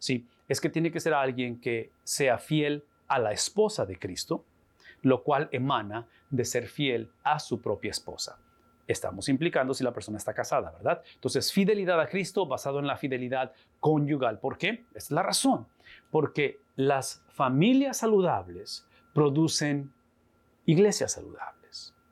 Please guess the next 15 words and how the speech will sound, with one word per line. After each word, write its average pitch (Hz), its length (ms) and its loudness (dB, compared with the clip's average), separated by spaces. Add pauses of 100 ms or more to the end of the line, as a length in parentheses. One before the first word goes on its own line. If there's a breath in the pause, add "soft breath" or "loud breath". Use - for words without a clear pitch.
¿Por 139 160 2
qué? - 360 -2
Porque 120 240 -6
la 104 120 -4
vida 123 200 -2
está - 180 -12
integrada. 117 680 -12 (480 loud breath)
Porque 127 240 0
esos 147 160 -2
principios 139 440 -2
no 127 120 -4
solamente 127 500 -4
son, 127 380 0
otra 117 240 -6
vez, 127 260 -2